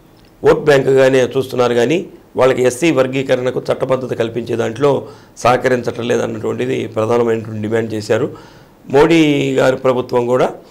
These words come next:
గత పదేళ్లుగా దీనికి పార్లమెంట్లో చట్టబద్ధత కల్పిస్తామని చెప్తున్నారు కానీ, కానీ పార్లమెంట్లో ఇప్పటికీ కూడా చట్టబద్ధత కల్పించలేదు అన్నటువంటి విషయాన్ని కూడా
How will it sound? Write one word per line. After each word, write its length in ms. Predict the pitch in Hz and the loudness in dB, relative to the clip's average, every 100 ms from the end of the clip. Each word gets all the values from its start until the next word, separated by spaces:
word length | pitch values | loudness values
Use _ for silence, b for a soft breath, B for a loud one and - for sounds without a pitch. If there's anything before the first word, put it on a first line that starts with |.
| B B - | B B -2
గత 140 | 127 127 | 0 2
పదేళ్లుగా 760 | 127 127 151 151 143 135 - - _ | 0 2 2 4 2 2 -2 -18 _
దీనికి 500 | 131 131 135 127 110 110 B _ | -6 -4 -2 -2 -2 -10 B _
పార్లమెంట్లో 480 | 139 143 143 - 131 | 0 2 -2 0 0
చట్టబద్ధత 560 | 127 120 127 131 123 120 | 0 -4 0 0 0 -2
కల్పిస్తామని 580 | 120 120 113 123 117 | -4 -4 -2 0 0
చెప్తున్నారు 360 | 113 113 113 110 | -2 -4 -2 -2
కానీ, 200 | 113 156 | -2 -4
కానీ 420 | - 123 123 - B B B - | -4 -2 -4 -6 B B B 0
పార్లమెంట్లో 480 | 127 135 127 131 143 | 0 2 0 2 0
ఇప్పటికీ 320 | 143 127 127 | 0 -4 0
కూడా 200 | 127 127 | 2 2
చట్టబద్ధత 600 | 127 120 127 123 117 113 | 0 0 2 0 0 -4
కల్పించలేదు 720 | - 127 147 131 123 113 110 B B B - | -4 -2 -2 -2 -2 -4 -6 B B B -4
అన్నటువంటి 360 | 123 127 127 120 | 0 2 2 0
విషయాన్ని 400 | 113 117 123 120 | -4 -2 0 0
కూడా 240 | 123 359 | -2 -4